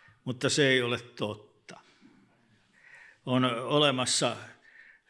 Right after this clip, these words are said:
sellaisiakin koukistavia tekijöitä, jotka ei ole tästä maailmasta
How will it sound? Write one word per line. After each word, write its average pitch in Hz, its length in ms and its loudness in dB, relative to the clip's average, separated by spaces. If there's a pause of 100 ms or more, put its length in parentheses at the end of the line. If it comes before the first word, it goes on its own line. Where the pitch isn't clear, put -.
(140)
sellaisiakin 139 1120 2
koukistavia 135 1000 0
tekijöitä, 117 800 -4 (920)
jotka 127 420 -2
ei 123 260 2
ole 117 260 -6 (180)
tästä 120 380 -8
maailmasta 110 580 -12